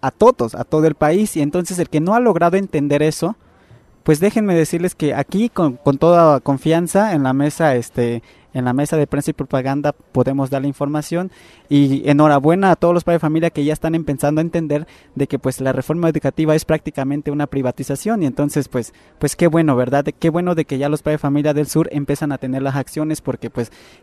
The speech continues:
creo que así poco a poco vamos a, a encaminar a un buen logro. Como digo, el buen ejemplo es Chiapas, ¿no? A lo mejor estaba aún así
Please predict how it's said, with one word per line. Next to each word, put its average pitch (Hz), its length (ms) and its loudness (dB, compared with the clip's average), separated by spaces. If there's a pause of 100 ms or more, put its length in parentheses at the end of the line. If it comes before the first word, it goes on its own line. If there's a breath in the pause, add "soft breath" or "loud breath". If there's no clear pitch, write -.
creo 156 260 4
que 135 240 0
así 123 240 0
poco 151 260 2
a 131 40 2
poco 139 320 0
vamos 139 360 0
a, 110 260 -6 (380 soft breath)
a 123 300 2
encaminar 131 600 0
a 135 60 2
un 139 140 0
buen 139 180 2
logro. 175 260 4
Como 123 240 -6
digo, 156 280 2
el 120 100 -2
buen 143 200 -2
ejemplo 143 400 -2
es 135 100 -4
Chiapas, 156 460 0
¿no? 135 240 0 (160)
A 135 120 0
lo 131 120 0
mejor 156 460 2
estaba 156 380 -2
aún 147 300 0
así 151 480 -6